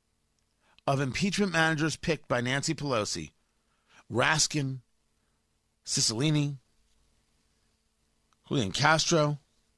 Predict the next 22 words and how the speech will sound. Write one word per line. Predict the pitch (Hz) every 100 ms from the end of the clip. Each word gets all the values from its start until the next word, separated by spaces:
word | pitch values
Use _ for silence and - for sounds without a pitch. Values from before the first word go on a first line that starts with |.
| _ _ _ _ _ _ _ _ _
Ted | - 156 123
Lieu, | 104 120 151 156 156 139
a | 82
despicable | 76 - - 151 - 120
cat, | - 131 120 - - _ _ _ _ _ _ _ _ _ _ _ _ _ _ _ _ _ -
you | 110 160
have | 151 147 127 139
Eric | 143 147
Swalwell. | - 147 127 110 82 78 _ _ _ _ _ _ _ _ _ _ _ _ _
We're | 180
gonna | 185 165
go | 156
full | - 147
stop | - - 139 123
right | 139 127
here. | 104 131 120 - _ _ _ _ _ _ - - - - _ -
And | 156 151 156 135 - 151
to | - 226 247
the | 214
Democratic | 175 196 190 196 175 156
apparatchik | 160 139 151 139 131 151 117
in | -